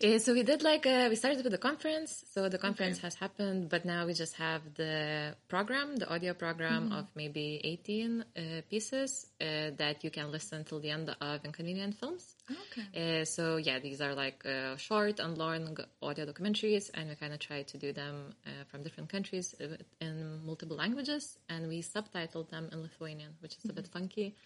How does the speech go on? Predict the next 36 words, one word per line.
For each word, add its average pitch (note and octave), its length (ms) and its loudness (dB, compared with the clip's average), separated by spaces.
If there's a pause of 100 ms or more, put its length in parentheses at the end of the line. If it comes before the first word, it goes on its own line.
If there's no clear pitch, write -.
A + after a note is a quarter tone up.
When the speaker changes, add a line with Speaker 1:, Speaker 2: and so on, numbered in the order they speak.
(160)
Speaker 2:
Okay. D#3+ 500 -6
Speaker 1:
Uh, - 60 -6
so - 100 -4
yeah. F#3 680 4
<laughs> - 60 -12 (480)
Speaker 2:
Wow, E3+ 260 -2
yeah, D#3+ 260 -2
that, E3 160 -6
that D#3 180 -4
must A#3+ 180 2
be - 160 6
<laughs> - 40 -2
interesting. F#3+ 680 2
I've, E3+ 240 -4
I've E3+ 140 -2
not D#3+ 220 -6
tried F3+ 180 -4
that, A3+ 300 -4
but F#3 140 -8 (100)
yeah, G3+ 240 -4
that, F3+ 240 -8
that F#3 180 -12
sounds F#3 340 -6
Speaker 1:
Highly G3+ 220 10
Speaker 2:
great. C#4 40 6
Speaker 1:
recommend. G3+ 420 4
In F#3 100 2
the F3+ 60 4
beginning, E3 320 2
I - 20 4
was G3+ 100 2
like, E3+ 200 2 (320)
<laughs> - 320 -12
"I'm F3 300 4
never F#3 280 8
gonna E3 440 4